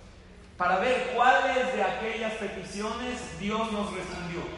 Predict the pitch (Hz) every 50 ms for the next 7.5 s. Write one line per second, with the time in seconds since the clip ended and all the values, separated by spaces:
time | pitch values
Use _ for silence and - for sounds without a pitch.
0 | - - - - - - - - - - - - - - - - - - - 214
1 | 220 233 226 247 277 285 - 285 285 - - 277 285 277 277 262 - 262 247 233
2 | 214 220 233 240 240 247 262 262 254 247 233 202 214 202 - 214 233 247 247 254
3 | 269 - - 214 196 185 180 180 185 180 185 196 202 214 214 214 214 208 202 190
4 | 180 208 220 - 214 185 170 165 165 - 175 180 180 - 160 147 - 156 131 107
5 | - 110 - - - - - - - - - - - - - - - - - 208
6 | 214 214 202 202 214 220 226 240 247 254 254 247 - 240 214 - - 202 196 -
7 | 196 214 226 233 233 233 247 254 262 269